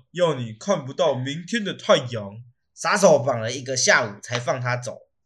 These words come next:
再一天，老王在外面散步，一如往常，杀手还是跳了出来。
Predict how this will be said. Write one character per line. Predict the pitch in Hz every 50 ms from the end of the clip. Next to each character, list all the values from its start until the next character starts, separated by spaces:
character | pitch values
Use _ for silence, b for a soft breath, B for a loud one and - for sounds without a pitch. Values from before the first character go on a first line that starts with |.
| _ _
再 | - 233 196 185
一 | 180
天， | 180 180 180 170 170 175 - - _ _ _
老 | - 127 123 120 120
王 | 117 117 117 123 123
在 | 180 170 165
外 | 165 180 170 151
面 | 151 156 143 139
散 | - - 151 127 117 120 127
步， | 131 107 95 - _ _ _ _ _
一 | - 294 247
如 | 202 180 165
往 | 160 143 117 113
常， | 110 - 104 98 101 101 101 -
杀 | - - - 214 233
手 | - 170 139 117
还 | - 120 123 123
是 | 127 139 156
跳 | 123 - - - 190 143
了 | 127 120 107
出 | 113 - 123 120
来。 | 110 87 - -